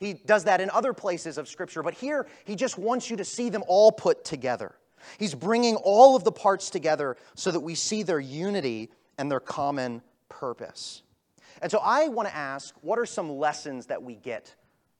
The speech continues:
seeing all of these five parts of our salvation brought together? What do we see in this beautiful canvas of the love of God? First, I want you to notice that salvation's source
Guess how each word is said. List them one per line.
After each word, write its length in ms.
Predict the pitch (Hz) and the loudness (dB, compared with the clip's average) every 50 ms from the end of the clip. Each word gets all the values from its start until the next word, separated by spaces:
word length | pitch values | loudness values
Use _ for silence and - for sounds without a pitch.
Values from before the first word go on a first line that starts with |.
| _ _ _ | _ _ _
seeing 480 | - - - - 220 214 214 196 180 170 | -16 -14 -8 -6 -6 -4 -2 -2 -4 -4
all 320 | - 151 156 170 175 160 | -2 2 2 2 2 0
of 80 | 156 123 | -4 -6
these 180 | 135 131 120 - | -8 -12 -14 -16
five 460 | - - 165 143 131 131 120 - _ | -10 -6 -4 -4 -4 -4 -6 -12 _
parts 480 | - - - 139 143 135 117 - - - | -20 -14 -8 -6 -6 -6 -8 -10 -12 -12
of 140 | 123 113 117 | -8 -8 -8
our 100 | 104 104 | -10 -10
salvation 680 | - - 127 117 113 113 117 120 120 - 135 113 104 - _ _ _ _ 110 104 | -10 -8 -8 -6 -6 -6 -10 -12 -12 -12 -14 -16 -16 -18 _ _ _ _ -20 -14
brought 420 | 113 123 131 151 156 143 - - | -8 0 2 4 4 4 0 -4
together? 500 | - 139 113 120 117 113 117 107 95 - - _ - - - | -8 -4 -2 -2 -2 -2 -4 -6 -8 -10 -12 _ -20 -20 -4
What 120 | - 196 233 | 0 2 2
do 80 | 247 | 2
we 140 | 220 214 170 | 2 -2 -4
see 540 | - - - 196 190 175 160 139 117 98 - _ _ _ - | -4 -6 -4 -4 -4 -4 -4 -6 -8 -10 -14 _ _ _ -16
in 100 | 131 123 | -12 -10
this 160 | 127 - - | -10 -10 -12
beautiful 400 | 107 127 147 147 139 - 131 117 | -10 -8 -6 -6 -6 -6 -6 -8
canvas 760 | - - - - 131 131 127 117 110 98 92 - - - - _ _ _ _ _ _ _ | -4 0 0 0 0 0 -6 -8 -10 -10 -10 -12 -14 -16 -16 _ _ _ _ _ _ _
of 240 | 113 110 110 98 - | -6 -4 -4 -4 -6
the 100 | 127 123 | -8 -6
love 260 | 117 123 127 127 117 | -2 0 0 0 0
of 140 | 117 101 - | -2 -6 -6
God? 380 | - 101 95 92 87 82 - - _ _ _ _ _ _ _ _ _ _ _ _ _ _ | -10 -8 -8 -8 -10 -12 -14 -20 _ _ _ _ _ _ _ _ _ _ _ _ _ _
First, 680 | _ - - - 196 180 143 107 - - - - - - - _ _ _ _ _ _ _ _ | _ -16 -2 0 0 2 0 -2 -6 -14 -16 -18 -20 -20 -20 _ _ _ _ _ _ _ _
I 120 | 135 139 | -8 -8
want 340 | 135 139 151 170 214 220 - | -4 0 0 0 0 0 -2
you 80 | 247 220 | -4 -4
to 80 | 226 | -4
notice 640 | 185 156 151 143 143 123 104 95 - - - - - _ _ _ - _ - | -2 -2 -2 -2 -2 -2 -4 -6 -8 -12 -14 -16 -18 _ _ _ -20 _ -4
that 140 | 151 151 - | -4 -4 -2
salvation's 1000 | - - 180 165 160 143 123 151 170 190 - - 202 180 180 165 - - - - | -4 0 2 2 2 4 2 0 0 0 -2 -4 -6 -6 -8 -8 -12 -12 -10 -10
source 880 | - - - - - 220 214 175 127 92 87 - - - - - | -8 -8 -6 -2 0 0 0 0 -2 -6 -10 -14 -18 -20 -20 -20